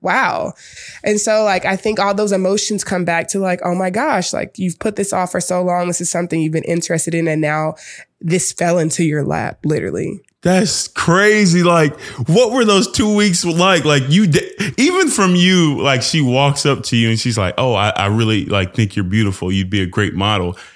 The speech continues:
Speaker 2: You downplaying it in your head. Like, what was that like? Like, why did you kind of have that mindset towards something that you've always, you know, loved and kinda secretly, you know,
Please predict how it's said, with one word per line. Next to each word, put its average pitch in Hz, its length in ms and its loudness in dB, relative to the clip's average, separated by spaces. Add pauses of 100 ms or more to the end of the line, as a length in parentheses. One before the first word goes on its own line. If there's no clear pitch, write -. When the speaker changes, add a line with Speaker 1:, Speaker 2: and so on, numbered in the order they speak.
(160)
Speaker 2:
You 170 180 4
downplaying 135 760 2
it 113 180 2
in 127 60 4
your 117 140 2
head. 117 360 2
Like, 90 380 -4 (960)
what 185 380 2
was 151 280 2
that 180 320 -2
like? 170 280 -2
Like, 135 200 -2
why 185 600 0
did 151 280 0
you 151 480 0
kind 165 260 2
of - 360 -4 (480)
have 156 300 4
that 135 160 4
mindset 135 640 2
towards 127 300 2
something 127 340 2
that 117 100 2
you've 113 260 2
always, 113 640 2
you 117 80 2
know, 104 160 2
loved 107 460 2
and 101 160 0
kinda 107 260 0
secretly, 107 600 0
you 165 160 0
know, 160 260 0